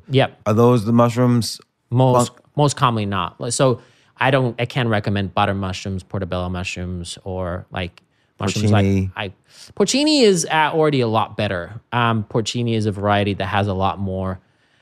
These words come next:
Speaker 1: I believe, um, and in, in, at Penn, um, University, they had in their, uh, Department of Mycology, they studied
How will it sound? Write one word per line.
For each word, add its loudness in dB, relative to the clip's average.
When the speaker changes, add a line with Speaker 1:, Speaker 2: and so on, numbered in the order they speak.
Speaker 1:
I -2
believe, 2
um, 0
and -4
in, -2
in, -4
at -2
Penn, 0
um, -2
University, 0
they 0
had -2
in 0
their, 0
uh, -2
Department -2
of -2
Mycology, -2
they -2
studied -2